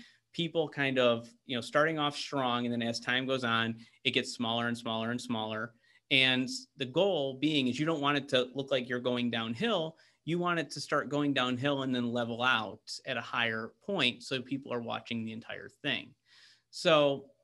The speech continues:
folks that stick around longer than this are super engaged and good qu-, candidates for additional content. So basically what they're talking about is if you have a video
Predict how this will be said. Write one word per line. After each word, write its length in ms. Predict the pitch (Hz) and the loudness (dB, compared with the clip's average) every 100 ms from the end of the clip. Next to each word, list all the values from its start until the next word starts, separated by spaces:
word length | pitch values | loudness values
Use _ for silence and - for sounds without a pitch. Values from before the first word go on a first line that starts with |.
| _ _ _ _ _ _ | _ _ _ _ _ _
folks 320 | 175 214 220 | 4 6 4
that 140 | 254 202 | -4 -4
stick 240 | - 190 | -4 -2
around 400 | 196 160 156 143 | 2 4 4 2
longer 340 | 123 139 156 | 2 2 0
than 440 | 143 127 127 131 - - | -2 -2 -2 -2 -6 -10
this 500 | 123 127 110 120 - | 0 0 0 -4 -8
are 140 | 139 127 | -4 -4
super 420 | - 175 175 202 | -4 -6 -4 -4
engaged 560 | 170 117 110 110 113 - | -2 -2 -4 -4 -8 -8
and 160 | 127 120 | -6 -4
good 220 | 143 147 | -2 -4
qu-, 260 | - 139 - _ | -4 -10 -10 _
candidates 520 | - 156 139 113 117 | -4 0 0 -2 -6
for 200 | - 143 | -8 -6
additional 360 | 120 110 - 127 | -6 -6 -8 -8
content. 440 | 131 180 151 101 - _ _ _ - | -4 -6 -6 -12 -16 _ _ _ -12
So 320 | - 147 - - _ - | -4 -4 -6 -18 _ -4
basically 460 | 156 170 202 185 160 | -2 0 -4 -2 -2
what 200 | 139 139 | -2 -2
they're 140 | 143 | -4
talking 400 | 160 160 160 143 | -2 -4 -2 -4
about 400 | 117 113 110 120 | -2 -2 -4 -4
is 240 | 135 123 127 _ _ _ | -4 -4 -6 _ _ _
if 400 | 151 139 139 - - | 4 4 2 -12 -16
you 280 | 131 127 180 | -12 -6 -2
have 160 | 185 214 | -2 0
a 60 | |
video 540 | 180 117 113 110 170 | -2 -2 -2 -4 -8